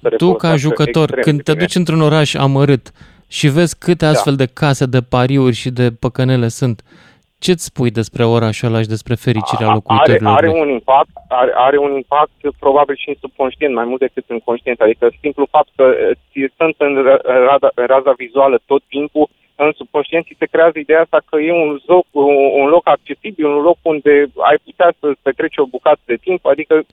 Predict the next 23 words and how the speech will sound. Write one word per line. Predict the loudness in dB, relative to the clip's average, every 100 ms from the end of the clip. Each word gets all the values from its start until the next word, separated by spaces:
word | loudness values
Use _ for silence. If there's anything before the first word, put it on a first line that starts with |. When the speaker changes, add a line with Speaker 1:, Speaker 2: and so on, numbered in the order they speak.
| _
Speaker 1:
sunt | -12 -6
multe | 0 0 -2
chestii | -6 -6 -8 -2
care | 0 2 0
în | -4
subconștient | -10 -8 -8 -4 -4 -4
se |
petrec | -2 -2 -2 -6 -8 -20 -18
și | -8
nu | -2 0
este | 0 -2
normal. | -2 0 2 0 -2 _ _ _
Adică, | -8 -4 2 2 0 _ _ _ _ -8
ți-am | -4 -4
zis, | -4
eu, | 0 0 0
eu | 0 2
aleg | 2 2 0 -4
să | -4
joc | -2 0
online, | 0 0 -2 -2
pentru | -6 -10 -12
că | -2